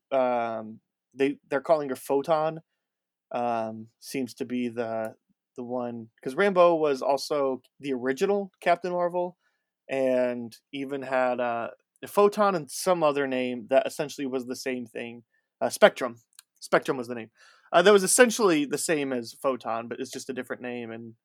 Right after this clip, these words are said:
um, they, they're referring to her as Photon, but there, she,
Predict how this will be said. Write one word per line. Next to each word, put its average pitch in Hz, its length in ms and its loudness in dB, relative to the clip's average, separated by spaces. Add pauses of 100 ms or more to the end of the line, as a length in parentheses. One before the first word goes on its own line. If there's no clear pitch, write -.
um, 113 500 -8 (560)
they, 147 160 -2
they're 147 260 -2
referring 131 360 -4
to 127 60 -2
her 131 60 -2
as 123 100 -10
Photon, 123 480 -4
but 123 180 -4 (480)
there, 131 340 2 (480)
she, 165 340 -2